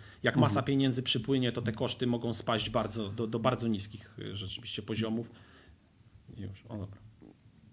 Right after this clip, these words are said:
Speaker 2: Okej, i w-, teraz kolejny komentarz. Czy doczekamy się kiedyś dla dystrybu-, y, kiedyś E T F-a dystrybuującego dywidendę? No to właśnie o tym mówiłeś, jakie są warunki.
Speaker 1: Odpowiedzieliśmy, tak, tak, tak.
Speaker 2: Tak,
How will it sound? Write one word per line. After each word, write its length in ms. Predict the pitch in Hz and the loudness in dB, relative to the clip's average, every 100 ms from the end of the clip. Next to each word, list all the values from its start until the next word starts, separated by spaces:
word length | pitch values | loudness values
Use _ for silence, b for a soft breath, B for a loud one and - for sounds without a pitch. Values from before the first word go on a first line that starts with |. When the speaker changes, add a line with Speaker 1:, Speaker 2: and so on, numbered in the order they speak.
| - - - - | -20 -20 -12 -4
Speaker 2:
Okej, 420 | 120 131 143 165 | 4 10 10 10
i 280 | 143 127 127 | 8 8 8
w-, 260 | 117 123 113 | 6 4 6
teraz 280 | 127 113 - | 6 6 6
kolejny 360 | 117 113 110 | 8 8 6
komentarz. 500 | 107 110 120 120 120 | 6 6 6 6 2
Czy 120 | - | 2
doczekamy 760 | 117 107 113 120 120 120 120 117 | 4 4 4 4 6 8 6 4
się 180 | 110 113 | 0 0
kiedyś 320 | 107 110 107 | 2 4 4
dla 280 | 104 110 107 | 4 4 6
dystrybu-, 480 | 104 104 - 110 107 | 4 0 0 2 4
y, 420 | 101 113 107 104 | 4 2 2 2
kiedyś 340 | - 123 113 135 | 6 8 8 8
E 60 | |
T 180 | 117 131 | 12 12
F-a 240 | 160 151 113 | 12 8 6
dystrybuującego 1200 | 113 104 175 196 - 151 139 135 127 120 117 131 | 0 8 8 8 2 -2 2 2 4 2 2 4
dywidendę? 460 | 120 117 120 117 101 | 4 4 6 6 6
No 120 | 113 | 4
to 80 | 127 | 6
właśnie 220 | 131 123 | 6 6
o 40 | 113 | 6
tym 120 | 123 | 6
mówiłeś, 320 | 120 110 90 | 8 8 6
jakie 160 | 165 110 | 4 4
są 60 | |
warunki. 180 | 143 113 | 6 8
Speaker 1:
Odpowiedzieliśmy, 520 | 120 127 107 110 107 | 10 10 8 6 4
tak, 280 | 98 117 101 | 2 -2 0
tak, 160 | 110 104 | -2 -2
tak. 80 | 101 | 8
Speaker 2:
Tak, 260 | 120 104 | 10 10